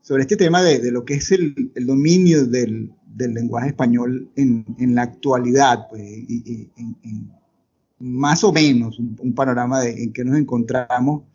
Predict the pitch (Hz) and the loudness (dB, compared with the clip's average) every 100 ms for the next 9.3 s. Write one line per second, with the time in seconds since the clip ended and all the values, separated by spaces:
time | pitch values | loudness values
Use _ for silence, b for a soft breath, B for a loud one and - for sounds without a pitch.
0 | b b b _ - 123 123 120 113 113 | b b b _ -12 -8 -8 -6 -8 -6
1 | 104 104 101 98 - _ _ _ _ - | -6 -6 -8 -12 -18 _ _ _ _ 0
2 | 147 143 - 165 170 202 - 196 - 185 | 2 2 0 2 4 2 2 -2 0 -2
3 | - 127 - 151 135 110 120 117 120 123 | 0 -4 2 2 0 -10 -12 -10 -8 -6
4 | 143 120 120 113 107 117 104 117 151 269 | -4 -4 -4 -8 -6 -6 -6 -4 -2 -4
5 | - 80 78 _ 107 107 _ _ _ _ | -8 -14 -16 _ -20 -20 _ _ _ _
6 | _ - 123 113 113 110 - 123 120 117 | _ -8 -6 -6 -10 -12 -10 -8 -6 -6
7 | 127 117 120 120 127 127 123 127 123 120 | -6 -6 -6 -4 -4 -2 -2 -2 -2 -2
8 | 117 117 123 143 143 139 - 139 127 - | -4 -4 -2 -2 -4 -6 -2 -2 -2 -4
9 | 120 113 - | -6 -6 -8